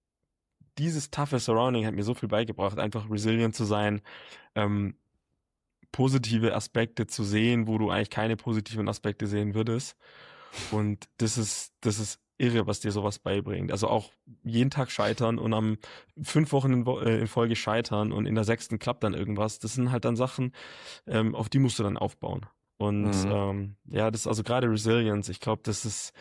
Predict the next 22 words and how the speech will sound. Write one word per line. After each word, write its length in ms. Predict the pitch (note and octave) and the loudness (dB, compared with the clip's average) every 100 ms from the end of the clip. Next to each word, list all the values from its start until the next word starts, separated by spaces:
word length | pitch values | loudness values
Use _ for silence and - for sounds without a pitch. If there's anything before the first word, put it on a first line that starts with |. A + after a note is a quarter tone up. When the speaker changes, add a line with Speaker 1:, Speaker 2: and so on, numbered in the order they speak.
| - - - | -20 -20 -14
Speaker 1:
es 100 | - | -4
gibt 180 | A2 | -2
wenige 320 | A2 B2 A#2+ A2 | 4 4 4 2
Ligen, 600 | A2 A#2+ A2+ A2 G#2 G2 _ | 2 0 2 0 -2 -6 _
ähm, 500 | G#2 G2+ G2+ G2 G2 - _ _ _ _ | -2 0 0 -2 -6 -14 _ _ _ _
vor 220 | - G#2+ | -4 0
allem 160 | G#2+ B2 | 2 2
jetzt 280 | A2+ - - | 2 -2 -6
nicht 180 | B2 B2+ | -4 0
mal 120 | A2 | 0
nur, 320 | G#2+ G#2 G2+ | 2 0 0
ähm, 440 | G2+ G2 G2 F#2+ - _ _ _ _ _ | -2 -2 -4 -6 -12 _ _ _ _ _
die 180 | G#2+ A2 | -4 0
Liga 280 | A#2 A#2+ G2 | 2 2 2
an 120 | G2+ | 0
sich, 160 | A#2 | -2
sondern 280 | - G#2+ G2+ | -2 -2 -2
als 200 | - - | -4 -6
Deutscher 420 | A2 G#2+ A2 G#2 | 0 0 0 -4
in 140 | - G#2+ | -2 -2
dieser 240 | G#2+ G2+ | -2 -2
Liga, 480 | G2 G2+ G2+ G2+ G2 | 0 0 0 0 -4